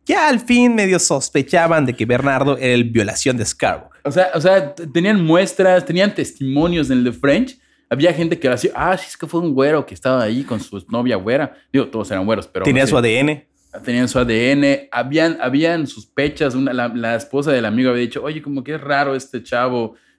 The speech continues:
Speaker 2: Tiene como que le gusta ver menores de edad.
Speaker 1: Güey,
Speaker 2: Tenía
Speaker 1: imagino que,
Speaker 2: acusaciones
Speaker 1: imagino que
Speaker 2: de
Speaker 1: Paul
Speaker 2: abuso.
Speaker 1: Bernardo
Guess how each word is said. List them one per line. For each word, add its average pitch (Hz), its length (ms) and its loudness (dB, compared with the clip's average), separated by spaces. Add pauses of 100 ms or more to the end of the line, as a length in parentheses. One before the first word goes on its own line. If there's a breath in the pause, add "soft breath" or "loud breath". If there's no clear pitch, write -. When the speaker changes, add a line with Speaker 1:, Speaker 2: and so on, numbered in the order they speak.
(120)
Speaker 2:
Tiene 117 380 -2
como 101 240 -12
que 107 80 -8
le 101 120 -4
gusta 117 380 -6
ver 107 220 -4
menores 110 560 -4
de 101 60 -8
edad. 104 360 -4 (500 loud breath)
Speaker 1:
Güey, 226 180 2
Speaker 2:
Tenía 240 180 4
Speaker 1:
imagino - 160 4
que, 285 80 4
Speaker 2:
acusaciones 214 500 2
Speaker 1:
imagino 311 160 6
que 262 80 6
Speaker 2:
de 127 60 2
Speaker 1:
Paul 208 140 4
Speaker 2:
abuso. 170 80 2
Speaker 1:
Bernardo 156 180 4